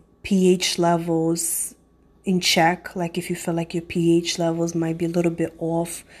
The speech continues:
which can be easily off, you know, as females, you know, it's just, you know, anything could affect it,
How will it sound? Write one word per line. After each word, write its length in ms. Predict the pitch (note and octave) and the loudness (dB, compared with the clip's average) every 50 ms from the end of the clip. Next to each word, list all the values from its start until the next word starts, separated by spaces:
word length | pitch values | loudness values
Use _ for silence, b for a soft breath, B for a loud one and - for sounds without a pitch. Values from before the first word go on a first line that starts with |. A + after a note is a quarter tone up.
| B B B B B B | B B B B B B
which 320 | F3 E3+ E3+ E3 - - | -4 -4 -4 -4 -4 -6
can 200 | - - E3+ E3+ | -4 0 0 2
be 260 | E3 E3+ E3+ E3 - F#3+ | 2 2 0 0 0 2
easily 480 | F#3 F#3 F3+ F3 F3+ F3 E3+ E3+ E3+ F3 | 2 2 2 2 2 2 2 2 0 0
off, 420 | - D#3+ E3 E3 E3 - - - - _ _ _ _ _ _ _ _ - | -2 -2 -2 -2 -4 -6 -10 -16 -16 _ _ _ _ _ _ _ _ -6
you 160 | F#3+ F3+ F3 | -2 0 0
know, 260 | E3+ E3 E3 D#3+ E3 - _ _ _ | 0 0 0 -2 -4 -8 _ _ _
as 200 | F3 E3+ D#3+ E3 - - | -2 -2 -2 -4 -8 -12
females, 760 | - - G3+ G3 G3 F#3 F3+ F3+ F3+ F3+ F3+ F3+ - - - C4 A#3 F3+ F3 _ _ | -2 4 4 6 6 6 6 6 6 4 2 0 -4 -12 -16 -18 -18 -18 -20 _ _
you 220 | - - G3+ G#3 G#3 | -4 2 4 6 6
know, 460 | G3 F#3+ F#3 F3+ F3 F3 F3+ F#3 F#3 B B B B B B B B B B _ _ _ _ | 6 6 6 4 4 4 2 0 -4 B B B B B B B B B B _ _ _ _
it's 160 | F3 E3+ E3 E3+ | -12 -10 -6 -4
just, 320 | F3 E3+ E3 - - - | -4 -2 -2 -4 -4 0
you 80 | F#3 F3 | 2 2
know, 160 | F3 E3 - - | 2 2 2 2
anything 460 | F#3 F#3 F#3 F#3 F3+ - F#3 F3 F3 | 2 4 4 4 2 2 0 0 0
could 160 | F3 - E3+ | 0 -2 -4
affect 520 | E3+ E3 - - F3+ E3 E3 - - - E3 | -4 -6 -4 -4 -4 -4 -4 -8 -12 -8 -6
it, 280 | E3 E3 E3 E3 E3 | -4 -4 -4 -6 -8